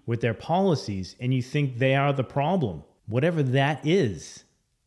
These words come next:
That is going on in the United States of America, a country founded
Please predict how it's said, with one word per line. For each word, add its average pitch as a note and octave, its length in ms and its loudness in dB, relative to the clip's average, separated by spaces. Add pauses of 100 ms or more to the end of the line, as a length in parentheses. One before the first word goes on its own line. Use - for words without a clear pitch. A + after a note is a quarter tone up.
(340)
That C#3+ 180 2
is E3 140 2
going D#3 340 2
on D3 200 4
in C#3 60 2
the C#3 60 2
United B2+ 400 2
States B2 300 0
of A2 80 -6
America, A2+ 680 -2
a A2 60 -8
country B2+ 360 -2
founded C3+ 840 0